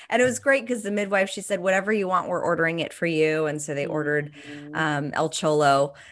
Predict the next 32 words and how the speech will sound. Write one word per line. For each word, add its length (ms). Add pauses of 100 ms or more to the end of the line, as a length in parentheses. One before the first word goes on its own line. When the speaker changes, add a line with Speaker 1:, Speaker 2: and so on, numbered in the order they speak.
(120)
Speaker 1:
and 760
I 100
got 240
to 80
have 360
my 100
Mexican 500
food 400
and, 260 (160)
Speaker 2:
Mm. 520 (260)
Speaker 1:
uh, 500 (320)
experience 680
that 340
connection 460
with 220
my, 260 (140)
my 260
son 580
and 260 (200)
Speaker 2:
Mm. 220
Speaker 1:
my 80
husband 600
and 360 (1300)
just 200
be 120
in 140
those, 180
in 180
those 200
moments. 540
And, 300
and 560